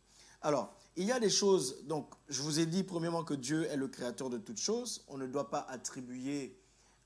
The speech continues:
euh, euh, des brevets au diable,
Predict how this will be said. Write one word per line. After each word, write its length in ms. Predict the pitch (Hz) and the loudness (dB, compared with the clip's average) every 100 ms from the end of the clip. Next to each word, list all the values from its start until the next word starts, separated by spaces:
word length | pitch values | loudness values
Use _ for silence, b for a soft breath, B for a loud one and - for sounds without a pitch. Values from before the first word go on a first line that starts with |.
| - | -6
euh, 260 | 117 107 101 b b - | -4 -4 -10 b b -12
euh, 200 | 110 104 | -10 -8
des 140 | 117 | -6
brevets 720 | 127 - 135 120 139 139 131 - _ _ _ _ | -6 -4 -4 -2 -2 -2 -4 -10 _ _ _ _
au 120 | 135 | -4
diable, 580 | 127 101 120 127 180 247 | -2 -2 0 -2 -2 -6